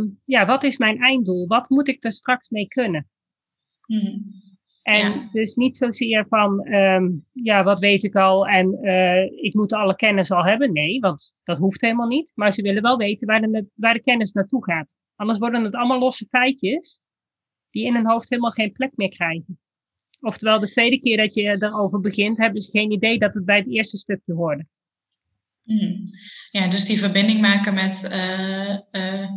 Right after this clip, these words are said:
Speaker 2: waar heeft het dan ook nut voor of waar
Speaker 1: Ja.
Speaker 2: leidt het naar uiteindelijk, dat, eh, is dan heel belangrijk. Oh ja.
Speaker 1: Ja.
Speaker 2: Ja.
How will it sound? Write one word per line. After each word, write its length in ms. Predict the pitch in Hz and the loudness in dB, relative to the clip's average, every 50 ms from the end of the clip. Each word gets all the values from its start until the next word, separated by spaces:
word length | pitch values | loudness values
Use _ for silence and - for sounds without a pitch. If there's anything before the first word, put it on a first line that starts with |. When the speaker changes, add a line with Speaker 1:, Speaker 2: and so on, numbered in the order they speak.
| 190 _ _ _ | -12 _ _ _
Speaker 2:
waar 200 | - 196 202 202 | -2 0 2 2
heeft 200 | 202 214 208 214 | 4 2 2 2
het 100 | - - | 0 -2
dan 140 | - 202 202 | -2 0 2
ook 120 | 196 190 196 | 2 2 4
nut 220 | 196 196 214 202 | 2 2 2 2
voor 120 | - 233 202 208 | 0 -2 -2 -2
of 80 | 214 202 | -2 0
waar 120 | 202 196 | 2 2
Speaker 1:
Ja. 60 | 196 | 4
Speaker 2:
leidt 280 | 196 190 196 214 - - | 4 4 4 2 0 0
het 140 | 247 240 240 | -4 -4 -4
naar 240 | 226 220 226 240 233 | -2 -2 0 0 0
uiteindelijk, 800 | 226 220 220 - - 220 226 220 220 226 226 226 247 247 - - | -2 -2 -2 -2 -2 0 2 2 2 2 0 -2 -2 -4 -8 -8
dat, 280 | 208 208 202 - - - | -8 -8 -8 -10 -10 -6
eh, 300 | 202 196 196 196 196 185 - | -4 -2 0 0 0 -2 -2
is 100 | 202 - | -4 -4
dan 120 | 214 202 | -2 0
heel 180 | 196 196 196 190 | 2 2 2 0
belangrijk. 640 | 185 180 185 185 185 175 175 175 180 185 175 - - 220 | -2 -2 -2 -2 -2 -4 -4 -6 -6 -6 -10 -12 -8 -4
Oh 80 | 208 | -2
ja. 100 | 196 202 190 - | 0 0 0 -2
Speaker 1:
Ja. 100 | 196 - _ - - - - - - - - _ _ _ _ _ _ _ _ _ _ _ _ _ | -6 -14 _ -20 -20 -18 -18 -18 -18 -20 -20 _ _ _ _ _ _ _ _ _ _ _ _ _
Speaker 2:
Ja. 440 | - 214 202 185 - 190 - _ | -6 -4 -2 -2 -4 -4 -10 _